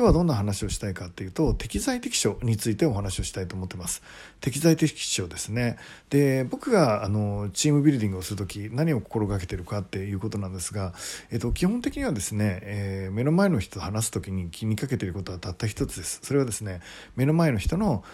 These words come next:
心のスクリーンを明るくする、えー、そのことだけを、えー、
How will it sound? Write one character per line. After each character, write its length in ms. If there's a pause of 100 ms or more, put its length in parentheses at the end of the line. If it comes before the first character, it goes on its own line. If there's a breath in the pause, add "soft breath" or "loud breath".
(160 loud breath)
心 320
の 100
ス 120
ク 100
リ 80
ー 80
ン 20
を 160
明 60
る 80
く 80
す 120
る、 280
え 260
ー、 40
そ 120
の 80
こ 100
と 120
だ 100
け 160
を、 220
え 360
ー、 280